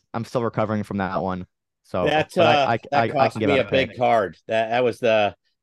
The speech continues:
Speaker 2: that, that was a, that was a big leg home on a card that had a lot already home. That Oregon game hurt.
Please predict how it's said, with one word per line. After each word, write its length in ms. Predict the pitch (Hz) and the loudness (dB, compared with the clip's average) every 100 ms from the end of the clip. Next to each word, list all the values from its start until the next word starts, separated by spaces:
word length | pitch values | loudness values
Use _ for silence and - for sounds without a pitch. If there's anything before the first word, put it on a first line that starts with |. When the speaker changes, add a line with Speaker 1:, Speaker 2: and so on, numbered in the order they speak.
| _ 123 | _ -14
Speaker 2:
that, 340 | 101 117 110 | -4 -4 -2
that 160 | 123 127 | -2 0
was 140 | 110 | -2
a, 120 | 117 - | -4 -2
that 160 | 120 | 0
was 120 | 120 104 | 0 -2
a 60 | |
big 320 | 92 131 139 | -4 -4 -2
leg 260 | 135 135 123 | 0 0 0
home 340 | 104 123 123 | -2 -2 0
on 60 | 113 | -2
a 60 | 98 | -4
card 360 | - 117 117 | 0 0 2
that 140 | 101 98 | -2 -4
had 140 | 107 | -4
a 40 | |
lot 380 | 95 104 117 113 113 | -2 0 0 0 -2
already 360 | 110 107 95 | -2 -2 -6
home. 380 | - 98 92 80 _ _ - | -8 -6 -6 -8 _ _ -8
That 140 | 101 | -4
Oregon 440 | 107 110 98 104 98 | -2 -2 -2 -4 -4
game 240 | 104 87 - | -4 -6 -8
hurt. 240 | 104 90 | -6 -6